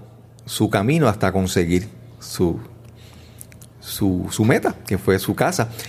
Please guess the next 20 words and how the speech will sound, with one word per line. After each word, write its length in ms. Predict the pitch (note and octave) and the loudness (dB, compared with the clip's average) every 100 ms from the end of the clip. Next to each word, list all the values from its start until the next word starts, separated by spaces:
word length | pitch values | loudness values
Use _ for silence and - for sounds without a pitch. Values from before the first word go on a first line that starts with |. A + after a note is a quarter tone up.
| - - - - - | -14 -16 -16 -20 0
También 400 | C3+ C#3+ E3 F#3+ | 2 4 4 4
recientemente 560 | F#3 E3+ E3 D#3+ D#3+ E3+ | 4 4 4 4 4 4
la 80 | |
hemos 160 | D3+ D3 | 6 4
visto 440 | C#3+ C#3 F3+ A#3 | 4 2 2 4
en 480 | E3 A#2 G#2 G2+ G2+ | 4 4 2 -2 0
incursionar 500 | A2+ A2 G#2 G#2+ G2+ | -2 0 0 2 4
en 40 | G#2 | 2
el 80 | |
podcast 480 | G#2 G2 - A#2 - | 2 0 2 -2 0
desde 300 | G2 F#2 G2 | 0 2 2
enero 340 | F#2+ F#2+ A2 D#3+ | 4 2 2 0
de 100 | G#2+ | -4
este 180 | - G2+ | -2 0
año. 300 | F2+ E2+ B2 - - - - - - - - | 0 0 -2 -4 -16 -20 -20 -20 -20 -20 -2
Desde 280 | G2+ G2 G2 | 0 0 -2
fuera 360 | - G2+ F#2+ | 0 2 4
de 100 | F#2+ F#2+ | 2 4
Puerto 280 | G#2+ B2+ | 2 2
Rico. 360 | D3 D#3+ E3 | 2 2 0